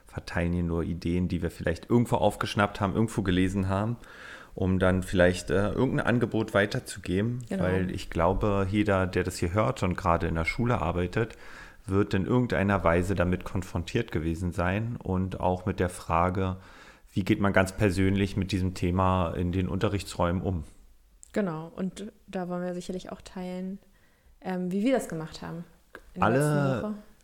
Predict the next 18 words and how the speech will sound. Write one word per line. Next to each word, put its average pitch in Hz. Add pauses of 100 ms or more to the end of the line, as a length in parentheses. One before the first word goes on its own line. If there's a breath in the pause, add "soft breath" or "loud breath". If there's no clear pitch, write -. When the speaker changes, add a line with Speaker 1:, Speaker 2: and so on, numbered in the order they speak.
(140)
Speaker 1:
Inhalte, 131
die, 104
äh, 90
an 95
die 95
Folge 117
davor 120
jetzt 98
anschließen, 110
haben 107
wir 92
quasi 95
jetzt 87
eine 87
Woche 90
nach 87
hinten 180
verschoben. 147